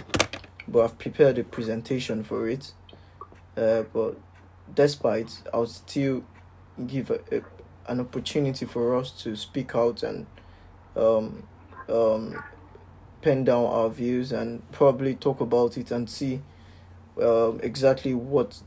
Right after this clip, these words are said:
the solutions to the current problem is. And, um, as we all know, th-, today's topic is, um, uh, the skills of now, like, the skills of now, not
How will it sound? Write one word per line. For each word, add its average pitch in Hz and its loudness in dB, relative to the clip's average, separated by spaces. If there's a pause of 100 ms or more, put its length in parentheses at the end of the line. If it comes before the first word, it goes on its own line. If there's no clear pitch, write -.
the 123 -6
solutions 123 -4 (720)
to 113 -4
the 113 -12 (180)
current 135 4
problem 113 2
is. - -12 (120)
And, 120 -2
um, 117 2 (500)
as 120 2
we 131 8
all 156 12
know, 139 4
th-, - -10 (120)
today's 143 4
topic 131 2
is, 117 -4
um, 117 2 (1120)
uh, 110 4
the 120 -6
skills 131 0
of 120 4 (640)
now, 120 0 (300)
like, - -8 (640)
the 123 -4
skills 135 -2
of 117 0 (160)
now, 120 0
not 123 -2